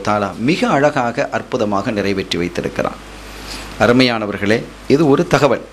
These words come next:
இந்த தகவலை தான் நேற்றைய முந்தைய தினமே சொல்ல இருந்தோம். நேரம் இடந்தராதால் இன்றைக்கு நாம சொல்லியிருக்கிறோம். இதை அடுத்தும் கூட இன்னொரு தகவலை சொல்வதாக நாம் சொன்னோம். அதுவும் நீண்ட செய்தி என்பதால் அதை நாம்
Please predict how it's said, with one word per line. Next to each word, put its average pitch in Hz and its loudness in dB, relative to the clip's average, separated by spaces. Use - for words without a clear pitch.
இந்த 127 4
தகவலை 147 2
தான் 170 0
நேற்றைய 180 2
முந்தைய 165 -2
தினமே 147 -6
சொல்ல 143 -2
இருந்தோம். 127 -2
நேரம் 160 2
இடந்தராதால் 135 0
இன்றைக்கு 135 0
நாம 113 -2
சொல்லியிருக்கிறோம். 110 -8
இதை 196 4
அடுத்தும் 220 2
கூட 226 4
இன்னொரு 202 2
தகவலை 196 2
சொல்வதாக 175 2
நாம் 151 0
சொன்னோம். 156 -2
அதுவும் 190 2
நீண்ட 196 2
செய்தி 175 0
என்பதால் 156 2
அதை 165 2
நாம் 139 0